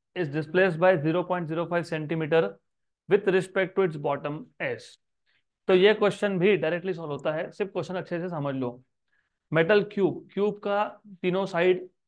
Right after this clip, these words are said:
सेम डायमेंशंस का होता है, तो length, breadth and height are same, तो एल की वैल्यू सेम है। कितनी है? टेन सेंटीमीटर, मतलब ten raise to minus one meter।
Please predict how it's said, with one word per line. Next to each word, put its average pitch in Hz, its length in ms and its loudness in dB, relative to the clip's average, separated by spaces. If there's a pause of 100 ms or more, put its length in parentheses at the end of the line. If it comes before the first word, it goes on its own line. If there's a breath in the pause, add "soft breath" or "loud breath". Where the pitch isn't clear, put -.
सेम 175 220 -4
डायमेंशंस 156 440 -4
का 151 100 -8
होता 127 260 -8
है, 120 200 -20
तो 160 80 -8
length, 165 360 -8
breadth 160 280 -8
and 156 120 -10
height 156 240 -8
are 214 100 -8 (180)
same, 135 300 -12
तो 165 160 -6
एल 165 180 0
की 185 120 -2
वैल्यू 175 220 0
सेम 143 320 -6
है। 117 140 -12 (300)
कितनी 196 260 4
है? 185 140 4 (460)
टेन 170 180 0
सेंटीमीटर, 143 520 -4
मतलब 160 240 -2
ten 160 160 0
raise 165 140 0
to 175 120 -2
minus 151 280 -4
one 143 160 -2
meter। 117 240 -4